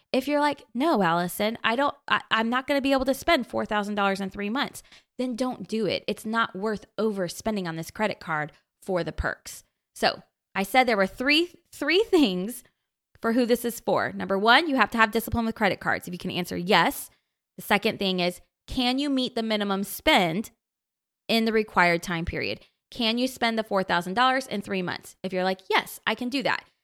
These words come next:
Then the last thing, the last question I have is, do you like to travel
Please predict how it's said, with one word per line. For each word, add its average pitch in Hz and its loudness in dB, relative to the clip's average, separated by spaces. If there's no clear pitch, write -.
Then 214 -6
the 202 -2
last 247 2
thing, 175 -2
the 185 0
last 208 2
question 202 -2
I 165 -2
have 160 -6
is, 156 -6
do 240 -4
you 302 0
like 240 0
to 220 -10
travel - -2